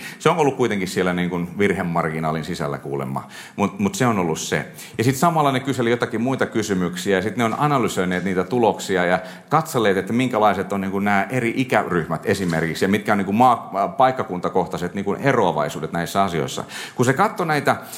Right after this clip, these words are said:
ää, kun, kun ne on analysoineet näitä tuloksia, mä en voi julkistaa, mikä se suuren kysymyksen tulos on, koska se varmaan julistetaan vasta siellä syyspäivillä. Mutta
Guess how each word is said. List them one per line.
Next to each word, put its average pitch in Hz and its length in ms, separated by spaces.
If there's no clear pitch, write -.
ää, 120 140
kun, 113 260
kun 139 140
ne 135 60
on 139 80
analysoineet 131 680
näitä 107 180
tuloksia, 101 580
mä 104 100
en 110 80
voi 117 180
julkistaa, 104 460
mikä 101 240
se 90 180
suuren 117 400
kysymyksen 90 600
tulos 98 260
on, 92 120
koska 80 180
se 87 100
varmaan 92 400
julistetaan 87 520
vasta 87 220
siellä 87 260
syyspäivillä. 80 640
Mutta 113 260